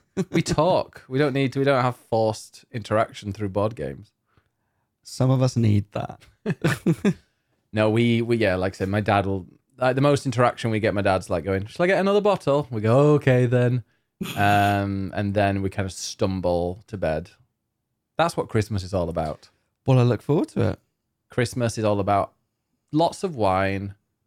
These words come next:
Speaker 2: mince pies, and, uh, yeah, just, just copious amounts of food and alcohol.
Speaker 1: Fair enough.
Speaker 2: From M and S or Tesco.
Speaker 1: Either or.
Speaker 2: Yeah.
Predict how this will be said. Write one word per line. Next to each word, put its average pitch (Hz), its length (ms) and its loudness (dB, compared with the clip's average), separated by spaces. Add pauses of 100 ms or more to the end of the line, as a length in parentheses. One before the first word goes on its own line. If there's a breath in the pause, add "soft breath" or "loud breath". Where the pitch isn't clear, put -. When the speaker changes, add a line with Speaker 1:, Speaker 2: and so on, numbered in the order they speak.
(260)
Speaker 2:
mince 151 380 0
pies, 95 840 0 (680)
and, 104 880 -2 (680)
uh, 98 560 0 (100)
yeah, 117 100 -2
just, 92 240 -8 (300)
just - 200 -12
copious - 420 -6
amounts 110 340 -6
of 107 80 -18
food 113 320 -6
and 113 80 -4
alcohol. 101 500 -8 (1080)
Speaker 1:
Fair 110 160 0
enough. 107 240 -2 (120)
Speaker 2:
From 101 280 -6 (280)
M 117 160 -2
and 107 100 -4
S - 420 -12 (100)
or 113 160 -12
Tesco. 104 560 -10 (1200)
Speaker 1:
Either 117 220 -2
or. 117 200 -2 (400)
Speaker 2:
Yeah. 90 180 -8